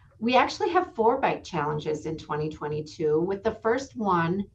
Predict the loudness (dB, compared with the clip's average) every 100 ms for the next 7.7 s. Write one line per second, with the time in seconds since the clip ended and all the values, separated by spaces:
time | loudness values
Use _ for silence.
0 | -18 -6 -4 -2 -2 -4 -4 -2 -2 -6
1 | -6 -6 -4 -2 0 -2 -6 -18 -20 -20
2 | -20 -20 -10 -2 0 2 2 2 2 2
3 | -2 -6 -6 -4 0 0 0 -4 -8 -8
4 | -8 -6 0 2 2 -2 -6 0 2 2
5 | 0 -2 -8 -4 -2 0 -2 -4 -6 -8
6 | -10 -14 -20 _ _ -16 -4 2 4 4
7 | 2 -2 -4 -2 0 0 0